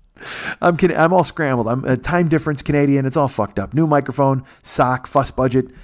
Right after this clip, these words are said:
I'm sitting here holding this fucking tripod. I'm hunched over. It's falling off the fucking book. That's never good. All right. Uh, who wants to drive for Uber and Lyft? It's a, it's a career. It's a quality career, folks.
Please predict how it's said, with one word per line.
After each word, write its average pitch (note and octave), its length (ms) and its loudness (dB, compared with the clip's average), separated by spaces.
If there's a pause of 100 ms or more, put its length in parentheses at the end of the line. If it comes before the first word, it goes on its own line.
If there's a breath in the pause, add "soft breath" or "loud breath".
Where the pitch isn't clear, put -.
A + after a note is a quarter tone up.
(180 soft breath)
I'm C3+ 140 0
sitting E3+ 240 -2
here D3 120 0
holding D3 400 -2
this C3 140 -4
fucking C3 280 -4
tripod. A2+ 640 -2 (380 loud breath)
I'm C#3 180 -2
hunched E3 400 -2
over. C#3 340 2
It's B2 120 -4
falling D#3+ 340 0
off C#3 120 0
the G#2+ 80 -2
fucking A#2+ 340 -4
book. A#2+ 300 -2 (340 soft breath)
That's - 240 -4
never E2 180 -4
good. G2 360 -6
All D3+ 120 0
right. A2+ 240 -2 (120)
Uh, C#3 380 6
who F#3 80 2
wants B3 240 2
to E3+ 60 -4
drive D3+ 220 2
for C3+ 100 -2
Uber B2+ 280 2
and A#2 80 -4
Lyft? A#2 220 -2
It's E3 120 -2
a, C#3+ 60 4
it's C#3+ 320 -2
a A#2 80 -2
career. C3 340 0
It's - 100 -8
a G#2+ 40 -8
quality D#3 420 0
career, B2 320 0
folks. - 480 -6